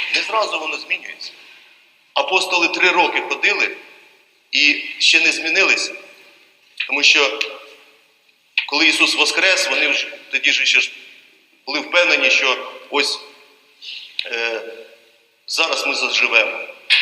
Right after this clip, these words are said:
тому що Ісус живий. І це ще була не глибина,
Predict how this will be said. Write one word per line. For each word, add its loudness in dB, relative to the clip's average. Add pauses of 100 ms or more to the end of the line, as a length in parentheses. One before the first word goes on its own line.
(380)
тому -10
що -2
Ісус -6
живий. -8 (840)
І -16
це 0
ще 4
була 0
не 0
глибина, -4